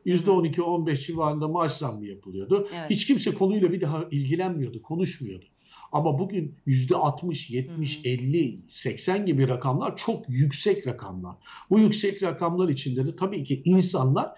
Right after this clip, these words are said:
Speaker 1: e, kendi maaşlarının ve hayat kalitelerinin korunmasını istiyorlar. O yüzden de devamlı maaşların ne olacağını takip ediyorlar. Yani enflasyonun düşmesiyle birlikte hayırlısıyla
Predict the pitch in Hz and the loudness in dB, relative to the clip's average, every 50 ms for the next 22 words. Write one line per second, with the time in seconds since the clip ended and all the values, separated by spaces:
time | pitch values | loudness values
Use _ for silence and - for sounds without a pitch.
0 | - _ _ - - 147 151 135 - 190 190 185 226 208 190 175 151 143 131 - | -20 _ _ -4 -2 -2 0 0 0 0 0 0 0 0 0 2 2 0 0 -2
1 | - 127 113 123 123 117 120 139 139 127 135 - _ - - 156 190 220 214 214 | -6 -8 -8 -8 -8 -4 -2 0 0 -2 -2 -6 _ -2 0 2 2 0 0 -4
2 | - 143 127 127 - 123 107 117 117 123 165 247 339 - - _ _ - - 233 | -4 -4 -4 -4 -4 -6 -6 -4 -4 -4 -4 -4 -6 -8 -14 _ _ -2 0 2
3 | 254 247 240 233 214 - - 233 233 220 151 - - - 123 110 113 156 180 185 | 2 2 2 2 2 0 0 0 0 0 -2 -2 -4 -4 -2 0 0 2 2 2
4 | 214 214 160 151 170 156 151 190 196 185 190 196 180 156 143 160 208 208 214 - | 2 0 0 0 0 2 2 2 2 2 2 2 2 2 2 0 0 -2 -4 -6
5 | - _ - 156 160 170 175 160 - - 160 143 165 190 180 165 190 214 196 156 | -10 _ -2 2 2 2 2 2 0 -2 -4 -2 -2 0 0 2 2 2 2 2
6 | 131 139 135 135 180 131 - - 127 127 131 - 185 185 175 123 - 98 90 - | 2 2 0 0 -2 -4 -6 -6 -6 -6 -6 -4 -2 -2 -2 -2 -4 -8 -16 -18
7 | - - _ _ _ _ - _ _ _ - 170 180 175 147 147 220 247 269 214 | -20 -20 _ _ _ _ -20 _ _ _ -2 -2 0 0 0 0 0 0 0 0
8 | - 214 196 165 139 - - 143 131 131 120 110 113 151 175 170 - 240 226 185 | -2 -2 -2 -2 -2 -2 -4 -4 -2 -2 -4 -4 -4 -4 -4 -4 -2 -2 -2 -2
9 | - - 226 190 160 131 117 117 110 107 104 - _ - 131 - - 175 202 190 | 0 0 0 0 0 0 0 -4 -8 -8 -12 -18 _ -14 -10 -2 0 2 2 2
10 | 143 117 107 107 110 - - 104 107 107 120 165 - - - | 2 0 -2 -8 -10 -12 -14 -14 -8 -4 -2 -2 -2 -2 -4